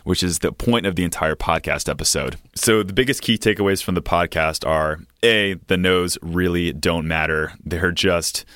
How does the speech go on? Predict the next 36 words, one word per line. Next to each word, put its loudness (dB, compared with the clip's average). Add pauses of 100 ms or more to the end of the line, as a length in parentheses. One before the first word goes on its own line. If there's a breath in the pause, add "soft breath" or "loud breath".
(160 loud breath)
not -2
yeses, -2 (100)
and, -8 (160)
uh, -6
they're -2
really 0
not 0
that 2
big 0
of -2
a 2
deal. -2 (680)
The 2
more 4
you 2
expose 0
yourself 0
to -4
them, 0 (500 loud breath)
uh, 0
the 0
more 2
you'll -2
get 0
comfortable -2
with -2
the -2
idea -2
of -6
taking -6
no -2
for -4
an -8
answer -6
and -8
just -4